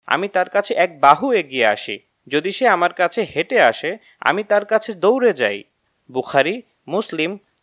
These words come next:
ও ইবনে মাজাহ। সহিহ হাদিসে কুদসি, হাদিস নং চব্বিশ। ধন্যবাদ। যদি ভিডিওটি পছন্দ হয়ে থাকে, তাহলে অবশ্যই লাইক দিয়ে শেয়ার করুন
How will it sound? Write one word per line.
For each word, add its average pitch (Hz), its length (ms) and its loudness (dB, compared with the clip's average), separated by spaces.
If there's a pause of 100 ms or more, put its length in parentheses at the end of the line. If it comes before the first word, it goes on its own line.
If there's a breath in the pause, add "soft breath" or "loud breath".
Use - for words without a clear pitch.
(140)
ও 208 140 6
ইবনে 214 320 0
মাজাহ। 196 440 0 (480)
সহিহ 185 380 0
হাদিসে 160 360 -2
কুদসি, 156 560 -6 (160)
হাদিস 165 500 0
নং 151 240 2
চব্বিশ। 196 640 -2 (600)
ধন্যবাদ। 160 520 2 (580)
যদি 190 280 -2
ভিডিওটি 170 400 -2
পছন্দ 247 460 -4
হয়ে 135 240 2
থাকে, 175 380 -6 (140)
তাহলে 185 280 4
অবশ্যই 190 460 2
লাইক 170 360 2
দিয়ে 151 180 0
শেয়ার 233 340 4
করুন 160 360 -2